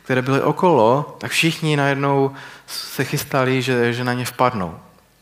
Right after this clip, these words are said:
Tak to je až do dneška, že v podstatě. Ze všech míst kolem Izraele všichni se chystají, eh, že tam vpadnou, dokonce někteří tajně tam vpadnou potom.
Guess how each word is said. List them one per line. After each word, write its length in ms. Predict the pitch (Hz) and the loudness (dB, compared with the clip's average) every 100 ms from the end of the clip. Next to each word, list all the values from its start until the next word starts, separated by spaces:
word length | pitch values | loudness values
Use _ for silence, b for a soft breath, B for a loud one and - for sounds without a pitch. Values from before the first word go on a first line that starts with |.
| _ _ _ _ _ | _ _ _ _ _
Tak 180 | - 135 | -8 -6
to 80 | - | 0
je 60 | 127 | 2
až 120 | 120 | 2
do 100 | 131 | 0
dneška, 360 | 117 110 - | -2 -4 -2
že 120 | 101 104 | -4 -4
v 60 | |
podstatě. 520 | - 107 92 87 - - B B B B B B B | -10 -10 -10 -10 -14 -16 B B B B B B B
Ze 100 | 127 | -6
všech 220 | 127 143 131 | -2 -2 0
míst 260 | 139 135 | -2 -4
kolem 320 | - 131 127 | -2 0 0
Izraele 680 | 117 123 127 123 120 117 117 117 | -2 -2 0 2 2 2 0 -4
všichni 280 | 123 123 | -8 -8
se 140 | 120 123 | -8 -8
chystají, 600 | 127 - 120 117 117 110 B B B B B B B B - | -8 -8 -4 -2 -4 -6 B B B B B B B B -12
eh, 280 | 107 104 107 | -8 -6 -6
že 120 | 117 | -4
tam 140 | 117 | -4
vpadnou, 600 | 117 - 135 135 135 131 127 - | -4 2 2 4 2 0 -2 -8
dokonce 340 | - 120 123 | -6 -4 -4
někteří 380 | 117 - 113 113 | -6 -6 -8 -4
tajně 260 | 117 113 113 | -2 -2 -2
tam 180 | 113 | -4
vpadnou 500 | 107 - 101 98 92 90 | -6 -6 -6 -6 -12 -14
potom. 260 | - 101 | -18 -18